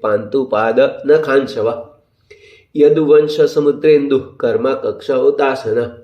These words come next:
अरिष्टनेमिर्भगवान् भूयात् वोरिष्टनाशनः। કમઠે ધરણેન્દ્રે ચ સ્વચિત્તમ કર્મ કરોતિ પ્રભુસ્તુલ્ય મનોવૃત્તિ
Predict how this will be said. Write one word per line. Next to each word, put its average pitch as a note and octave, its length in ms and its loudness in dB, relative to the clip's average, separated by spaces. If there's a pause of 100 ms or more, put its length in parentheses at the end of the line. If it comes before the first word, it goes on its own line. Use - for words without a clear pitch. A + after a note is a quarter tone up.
(160)
अरिष्टनेमिर्भगवान् C#3+ 1400 2
भूयात् A#2 460 -2
वोरिष्टनाशनः। A#2+ 1300 0 (1120)
કમઠે D3+ 500 4
ધરણેન્દ્રે C#3+ 720 4
ચ C#3 80 -6
સ્વચિત્તમ A2 880 -6
કર્મ C#3+ 340 2
કરોતિ A#2+ 560 -2
પ્રભુસ્તુલ્ય D3 680 2
મનોવૃત્તિ C#3 680 0